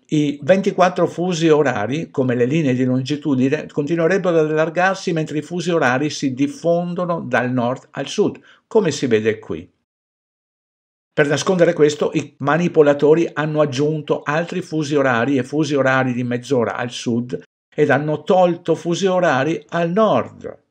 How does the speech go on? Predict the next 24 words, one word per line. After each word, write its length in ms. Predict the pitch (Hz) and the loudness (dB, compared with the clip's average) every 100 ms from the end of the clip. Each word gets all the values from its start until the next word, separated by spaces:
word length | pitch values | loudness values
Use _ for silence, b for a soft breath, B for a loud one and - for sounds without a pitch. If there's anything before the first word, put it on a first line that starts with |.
| _ _ _ _ _ _ _ _ - | _ _ _ _ _ _ _ _ -4
Per 140 | 285 | -2
esempio, 640 | 311 113 - 113 110 - _ | 0 -2 -2 -4 -4 -8 _
osservate 540 | 175 - 202 165 120 | -2 0 2 2 2
che 80 | 165 | 0
abbiamo 440 | 147 147 120 113 - | 0 2 0 -4 -2
quattro 600 | - 165 190 - 127 113 | 4 4 4 0 0 0
fusi 360 | - 170 147 | 0 -2 0
orari 420 | 147 135 139 127 120 | 2 2 0 -2 -2
nel 160 | 117 | -4
continente 580 | 120 127 127 131 135 113 | -4 -4 -2 -2 -2 -4
degli 200 | 117 117 | -4 -8
Stati 260 | 113 110 156 | -4 -4 -2
Uniti 360 | 135 131 151 B B - | -2 -2 -6 B B -2
e 240 | 180 165 | 0 0
due 320 | 143 233 269 | 0 2 4
in 160 | 262 220 | 2 2
Australia, 680 | 208 - 214 220 156 113 117 | 0 0 2 4 4 2 -2
sapendo 500 | - 127 139 156 143 | -4 0 0 2 2
che 300 | 139 113 - | 0 -2 -2
hanno 300 | 139 135 127 | -4 -2 -2
quasi 360 | 123 98 113 131 | 0 -2 -2 -2
la 120 | 117 | -2
stessa 340 | - 117 - | -2 -4 -2
larghezza. 560 | 117 117 165 147 - | 0 0 -4 -6 -10